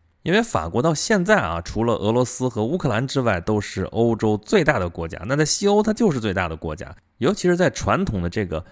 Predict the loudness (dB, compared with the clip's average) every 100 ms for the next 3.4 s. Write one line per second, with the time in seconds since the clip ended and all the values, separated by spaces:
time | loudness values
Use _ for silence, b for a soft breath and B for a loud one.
0 | b 2 4 4 2 2 0 0 -4 -6
1 | -4 -2 -2 -4 -4 0 0 0 0 0
2 | -2 0 2 2 0 -4 -4 -6 -6 -4
3 | -4 -2 -6